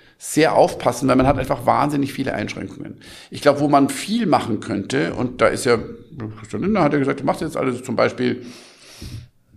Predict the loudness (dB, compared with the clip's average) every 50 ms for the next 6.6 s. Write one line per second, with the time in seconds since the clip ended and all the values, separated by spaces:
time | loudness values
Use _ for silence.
0 | -6 0 2 4 4 4 2 2 2 0 0 0 -2 2 4 6 6 6 4 0
1 | -2 -2 -4 -8 -10 -6 -4 -4 -4 -6 -8 -8 -8 -4 -2 -2 -2 -2 -2 -2
2 | -2 -4 -4 -4 -4 -2 -2 0 2 0 0 0 -2 -4 -4 -2 -2 0 0 -2
3 | 0 2 2 2 2 2 0 -4 -4 -4 -4 -4 -2 -4 -4 -4 -4 -6 -6 -6
4 | -6 -8 -10 -10 -12 -12 -10 -10 -10 -8 -2 0 2 2 4 2 4 4 4 4
5 | 4 2 0 2 2 2 2 2 2 2 2 2 2 0 0 0 0 0 0 0
6 | 0 -2 -2 -2 0 2 0 0 0 -2 -4